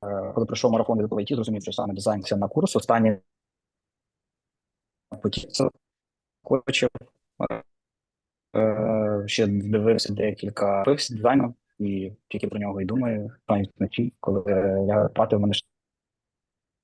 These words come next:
дизайн в голові. <laughs> Ось тому так. Раз, ну, головне, що тут можна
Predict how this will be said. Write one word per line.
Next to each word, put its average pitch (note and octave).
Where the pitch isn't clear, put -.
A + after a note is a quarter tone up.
дизайн G2+
в G2+
голові. G2+
<laughs> -
Ось G2+
тому G#2+
так. G2
Раз, B2+
ну, B2
головне, A#2+
що D3
тут B2
можна A#2